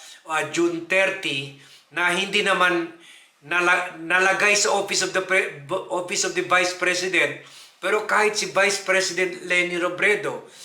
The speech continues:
who served from, uh, from, uh, uh, January to, to end of June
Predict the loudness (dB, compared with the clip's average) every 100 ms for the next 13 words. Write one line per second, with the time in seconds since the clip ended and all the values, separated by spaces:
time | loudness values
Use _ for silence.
0 | -20 -12 -6 -2 2 4 4 2 -2 2
1 | 4 4 4 4 6 4 0 -10 -20 -20
2 | _ -4 2 2 4 4 6 6 2 -4
3 | -20 _ _ _ _ _ _ _ _ -20
4 | -20 -20 -20 -8 0 0 2 0 2 4
5 | 6 4 2 -2 -4 -4 -2 -2 -4 -6
6 | -8 -10 -20 -20 _ -18 -10 -8 -4 -6
7 | -6 -6 -2 -2 -2 -2 -2 -2 -2 0
8 | 0 -4 -10